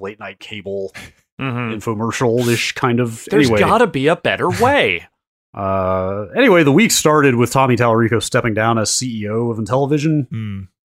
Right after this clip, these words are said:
Speaker 1: Like, he's rema-, remaining as kind of chief creative.
Speaker 2: I do feel
Speaker 1: Um,
Speaker 2: like we should actually put, I mean, we can't do it here, but I feel like there should, should be a way for us to just put air quotes around Intellivision every time we bring them up, because this is not your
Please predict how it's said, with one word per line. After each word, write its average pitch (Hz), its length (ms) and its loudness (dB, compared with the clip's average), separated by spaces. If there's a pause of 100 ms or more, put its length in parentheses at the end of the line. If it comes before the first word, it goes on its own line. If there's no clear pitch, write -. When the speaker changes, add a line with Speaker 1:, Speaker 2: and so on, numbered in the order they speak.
(100)
Speaker 1:
Like, 92 140 -10
he's 98 180 -8
rema-, 107 340 -6
remaining 127 500 2
as 120 140 2
kind 117 160 -2
of 107 60 -6
chief - 240 -4
creative. 131 600 2 (560)
Speaker 2:
I 135 80 -2
do 185 140 -2
feel 202 160 2
Speaker 1:
Um, 185 40 4
Speaker 2:
like 156 120 2
we 139 100 0
should 127 160 -4
actually 123 360 -2
put, 127 260 -4
I 131 140 0
mean, 123 160 -6
we 120 100 -8
can't 131 320 -4
do 113 200 -2
it 123 120 -2 (160)
here, 117 480 -4
but 110 160 -4
I 117 80 -2
feel 131 160 -2
like 123 140 -2
there 120 120 -4
should, 147 220 -10
should 123 220 -10
be 117 80 -4
a 104 60 -2
way 104 180 -2
for 104 120 -6
us 101 100 -6
to 104 100 -14
just 101 160 -12
put - 240 -8
air 98 200 -4
quotes 98 320 -8
around 92 380 -6
Intellivision 92 760 -10
every 95 220 -6
time 95 220 -6
we 90 80 -10
bring 92 240 -8
them 87 160 -10
up, 87 180 -8
because 90 540 -6 (320)
this 240 180 0
is 110 160 -4
not 98 380 -2 (340)
your 104 160 -4